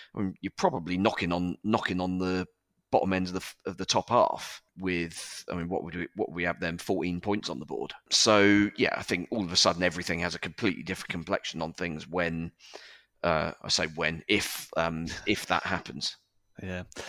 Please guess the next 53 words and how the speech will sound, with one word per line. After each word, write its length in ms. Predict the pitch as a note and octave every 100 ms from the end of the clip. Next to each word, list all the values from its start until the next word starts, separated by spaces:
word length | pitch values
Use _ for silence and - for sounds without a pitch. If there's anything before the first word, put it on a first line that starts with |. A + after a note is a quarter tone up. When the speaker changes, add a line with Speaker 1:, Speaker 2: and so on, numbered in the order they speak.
| - - -
Speaker 2:
And 100 | A#2
Glenn, 160 | C3
alongside 420 | B2 C#3 C3+ C3+
trying 140 | - A#2+
to 80 | A2+
find 220 | A2+ A2
positives, 480 | A#2 G#2 - G2+ A2
of 40 |
course, 220 | - A2
I 60 | A2
always 340 | A2+ G#2+ G2+
like 240 | A2 G#2 -
to 260 | - G#2 G2
tempt 340 | - G#2 -
in 80 | G2+
fate 240 | A2 G2
as 160 | F#2+ -
well, 320 | G2 G#2+ A#2+
um, 220 | G#2 G2+
as 180 | F#2+ -
regular 260 | G#2 G2 G#2
listeners 400 | G#2 - G#2 -
will 120 | G2+
know. 340 | G2 G#2 A#2
Um, 160 | A2+ A2
Saints 320 | - D3 B2
are 80 | C#3
unbeaten 420 | C3 C3+ C3 B2
in 60 | A2+
their 140 | A2+
last 440 | A#2 B2 A#2 - -
seven 500 | - - C3+ C3 B2
league 200 | B2 B2
visits 320 | B2 A#2 -
to 100 | -
Watford, 360 | F#2+ - - F#2+
including 440 | G2+ A#2 G#2 G#2
three 260 | - - A2
wins, 280 | G#2 G#2 -
the 100 | G#2+
last 240 | G#2+ -
one 100 | G#2
being 220 | G#2+ G#2
that 200 | G2+ G2+ - - - -
three 300 | - A#2+ A2
one, 240 | G#2 G#2
uh, 140 | G#2 F2+
a 40 |
couple 280 | - A#2+ A2+
of 40 |
seasons 440 | - A#2 G#2 G2+ -
back. 420 | F#2 F#2 - -
Um, 220 | B2 C#3